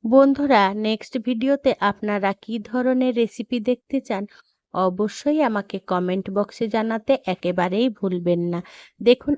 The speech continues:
আমার পুঁই পাতাগুলো খুব সুন্দর করে ভাজা হয়ে গেল। এবারে আমি একই প্রসেস অনুযায়ী সমস্ত পাতাগুলো ভেজে নিয়েছিলাম। বন্ধুরা, আজকে আমার এই রেসিপিটি আপনাদের কেমন লাগলো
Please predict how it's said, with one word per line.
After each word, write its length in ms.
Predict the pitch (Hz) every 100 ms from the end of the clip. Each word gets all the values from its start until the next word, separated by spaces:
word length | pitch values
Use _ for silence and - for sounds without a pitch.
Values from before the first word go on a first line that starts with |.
| -
আমার 220 | 196 180 185
পুঁই 200 | - 202 196
পাতাগুলো 480 | 214 - 226 247 208 185
খুব 120 | 190 190 -
সুন্দর 340 | 196 196 208
করে 280 | 220 247 214 175 180 -
ভাজা 400 | - 160 185 190 185
হয়ে 240 | 175 170 170
গেল। 180 | 170 170 180 - - - -
এবারে 340 | 180 190 190 240
আমি 220 | 277 226 226 - _ _ -
একই 340 | 190 - 220
প্রসেস 420 | 214 247 - 277 - 254
অনুযায়ী 420 | 262 254 202 190 208 - _ -
সমস্ত 460 | 247 220 233 220 - 262
পাতাগুলো 560 | 220 180 190 185 196 220
ভেজে 380 | 226 240 240 254
নিয়েছিলাম। 720 | 254 262 262 262 - 269 269 311 - _ _ _ -
বন্ধুরা, 560 | 233 262 262 285 277 196 - 214
আজকে 300 | 214 - 277 269
আমার 160 | 277 269
এই 100 | 262
রেসিপিটি 480 | 269 - 262 269 - 269
আপনাদের 360 | 254 262 262 269 -
কেমন 300 | 226 196 190 196 214
লাগলো 320 | 233 233